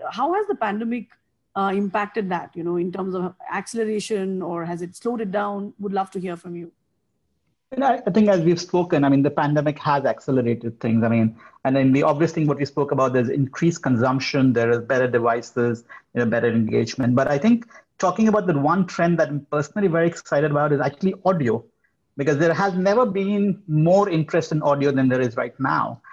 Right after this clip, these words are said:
Speaker 2: I mean, if you look at Clubhouse, you look at podcasting, you look at music, it's just never been more important. And, you know, I mean, just the, the people that are getting behind it, the quality of content that's coming out. You know, we are working with a very interesting company in India. Uh, they're a startup.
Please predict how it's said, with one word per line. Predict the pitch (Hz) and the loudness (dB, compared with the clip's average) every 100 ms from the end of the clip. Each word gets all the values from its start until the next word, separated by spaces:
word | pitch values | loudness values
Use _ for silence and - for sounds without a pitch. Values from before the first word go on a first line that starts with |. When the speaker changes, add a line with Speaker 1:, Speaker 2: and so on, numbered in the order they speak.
| - - | -18 -4
Speaker 2:
I | |
mean, | 139 139 | 0 2
if | 143 | 2
you | |
look | 143 143 | 2 2
at | 131 - | -4 -4
Clubhouse, | - 139 127 139 120 113 | -2 0 0 0 -2 -2
you | 127 | -6
look | 131 | -4
at | 123 - | -6 -2
podcasting, | 139 123 - 123 117 - 113 | -2 -2 -2 -4 -4 -6 -4
you | 117 | -4
look | 120 | -2
at | 117 | -2
music, | 123 123 123 - 110 - _ _ - | 0 0 0 -2 -8 -8 _ _ -4
it's | 190 - | -4 0
just | 254 - | -2 2
never | 190 180 | 2 2
been | 175 170 156 | 2 2 2
more | 147 143 | 2 0
important. | 131 - 170 - 127 117 | -2 -2 -2 0 -4 -2
And, | 120 117 | 0 0
you | 117 | 0
know, | |
I | 120 | 2
mean, | 120 | 0
just | 151 151 - _ _ _ - | 0 -4 -10 _ _ _ -2
the, | 135 135 147 | 0 0 0
the | 127 | 0
people | 175 180 | 0 2
that | 165 | 2
are | 151 | 2
getting | 139 143 135 | 2 2 2
behind | 131 127 135 147 147 | 2 0 0 2 0
it, | |
the | - | -4
quality | - 139 135 135 | -6 -2 -2 -2
of | 127 - | -6 -4
content | 127 135 147 143 | -2 -2 0 0
that's | 139 | -2
coming | - 131 135 135 | -2 0 0 2
out. | 135 139 - _ _ - | 2 0 -4 _ _ -6
You | 135 | 0
know, | 131 131 - - | 0 0 -4 0
we | 165 | 2
are | 190 | 2
working | 190 240 | 4 4
with | 220 | 4
a | |
very | 240 | 4
interesting | 262 170 190 180 185 | 2 2 -2 -2 -2
company | 170 151 147 143 | 0 0 0 0
in | 135 | 2
India. | 156 175 131 117 _ _ - | 4 4 2 -2 _ _ -4
Uh, | 123 127 | -2 0
they're | 156 160 | 2 0
a | |
startup. | 165 - 233 233 139 139 | -2 -2 0 2 0 -4